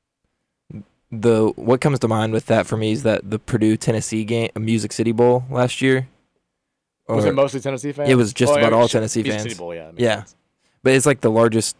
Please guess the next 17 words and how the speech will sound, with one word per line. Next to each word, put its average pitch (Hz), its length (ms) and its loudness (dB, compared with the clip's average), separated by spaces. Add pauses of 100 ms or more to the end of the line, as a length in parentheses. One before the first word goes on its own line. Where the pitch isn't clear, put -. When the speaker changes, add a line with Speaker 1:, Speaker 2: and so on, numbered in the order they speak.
Speaker 1:
crowd 113 300 2
in 110 100 0
Music 110 220 -4
City 110 180 -2
Bowl 107 220 2
history, 127 600 0
and - 120 -6
it 113 40 0
was 107 320 -6 (100)
just 110 160 -8
most, 113 420 2
like, 101 180 -6 (140)
just 117 220 -8
about 113 160 2
all 110 140 2
Tennessee 113 360 -4
fans. 117 400 -2